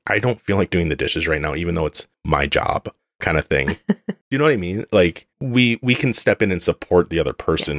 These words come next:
Speaker 2: Yeah.
Speaker 1: even though it's, if, like, I don't typically go and do the dishes, let's say, um, I can step in and do that. Never mind, we'll cut
Speaker 2: Yeah.
Speaker 1: that out.
Speaker 2: No, you don't, we don't have to cut it out.
Speaker 1: <laughs>
Speaker 2: I'm just looking at you 'cause I thought maybe it would make sense to talk a little bit about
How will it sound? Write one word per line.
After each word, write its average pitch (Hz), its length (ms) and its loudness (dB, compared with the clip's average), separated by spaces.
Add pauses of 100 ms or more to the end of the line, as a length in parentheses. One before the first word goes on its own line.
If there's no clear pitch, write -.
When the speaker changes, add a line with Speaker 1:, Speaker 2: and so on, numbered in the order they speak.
Speaker 2:
Yeah. 92 80 0
Speaker 1:
even 87 160 0
though 82 180 4
it's, - 300 -4
if, - 260 0
like, 95 320 0 (120)
I 95 100 2
don't 95 240 0
typically 95 400 0
go 87 240 2
and 82 160 -2
do 78 340 -6 (180)
the - 60 -4
dishes, 92 380 0
let's 95 180 2
say, 95 280 0 (160)
um, 69 480 -2 (240)
I 101 80 -2
can - 120 -6
step - 240 0
in 76 80 -4
and 69 120 -8
do - 140 -10
that. - 180 -6 (320)
Never 95 160 -2
mind, - 140 -10
we'll 92 80 -12
cut 175 200 -2
Speaker 2:
Yeah. - 80 0
Speaker 1:
that - 80 -8
out. - 100 -6 (240)
Speaker 2:
No, 220 380 0
you 220 160 -2
don't, 311 180 0 (120)
we 262 100 4
don't 285 140 2
have 247 80 -4
to 220 60 -6
cut 190 140 0
it 165 120 0
out. 196 200 2
Speaker 1:
<laughs> - 320 -2
Speaker 2:
I'm 233 60 -2
just 254 200 2
looking 214 240 0
at 185 140 -2
you 160 80 -2
'cause - 200 -6
I 170 100 2
thought 160 300 0
maybe 165 260 2
it 165 80 0
would 160 160 -8
make 147 160 -2
sense 156 540 -10 (180)
to 165 160 2
talk 151 300 -2
a 156 60 2
little 151 180 2
bit 147 260 -2
about 151 560 -4